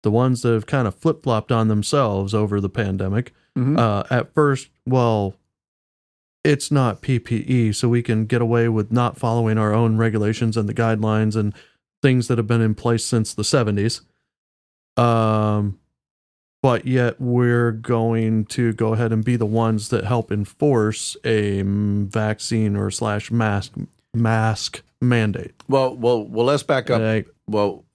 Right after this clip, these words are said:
Speaker 2: well, I wanna back up quick because they didn't make the decision to step up and be the ones that enforce anything. The
Speaker 1: Oh, they
Speaker 2: ad-,
Speaker 1: didn't?
Speaker 2: the administration gave them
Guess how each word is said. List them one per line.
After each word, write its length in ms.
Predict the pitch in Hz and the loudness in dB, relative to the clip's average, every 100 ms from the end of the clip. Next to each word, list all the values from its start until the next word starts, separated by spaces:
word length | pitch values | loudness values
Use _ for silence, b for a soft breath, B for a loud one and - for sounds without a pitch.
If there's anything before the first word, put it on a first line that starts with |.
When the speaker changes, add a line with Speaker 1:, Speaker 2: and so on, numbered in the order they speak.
| _ _ | _ _
Speaker 2:
well, 120 | 107 | -2
I 40 | 113 | 2
wanna 180 | 156 147 | 2 2
back 260 | 127 117 | 0 0
up 140 | 123 - | -2 0
quick 220 | 127 107 | -2 -2
because 360 | 110 113 92 | -4 -2 -4
they 240 | 85 143 165 | 0 2 4
didn't 340 | 143 131 107 | 2 0 -2
make 340 | 104 101 92 - | 0 -2 -4 -8
the 100 | 92 | -6
decision 680 | 92 - 113 101 90 80 | -6 0 0 0 -4 -6
to 400 | 78 - 98 90 | -6 -2 0 0
step 480 | 85 - 107 98 - | -2 -2 0 0 0
up 280 | 92 87 - - | -2 -2 -6 -6
and 160 | 90 | -4
be 140 | 90 95 | -2 -2
the 120 | 90 | 0
ones 420 | 87 90 87 76 | 0 0 -2 -4
that 160 | 92 82 | -4 -2
enforce 420 | 78 101 104 - | -4 -2 -2 -2
anything. 460 | 76 73 71 65 - _ _ _ _ _ _ _ - | -8 -6 -8 -10 -14 _ _ _ _ _ _ _ -4
The 360 | - 98 92 92 | 0 2 2 0
Speaker 1:
Oh, 80 | |
they 120 | 110 113 | 2 2
Speaker 2:
ad-, 20 | 107 135 156 | 2 2 -2
Speaker 1:
didn't? 120 | 95 | -2
Speaker 2:
the 160 | 110 | 0
administration 1120 | 98 95 120 101 - 117 127 151 - 95 85 - _ _ _ _ _ - | 0 0 0 -2 -2 0 2 0 0 -2 -2 -8 _ _ _ _ _ -18
gave 600 | 78 123 131 170 214 208 76 | 0 2 4 2 0 -2 -2
them 480 | 90 73 69 76 | 0 0 -2 -4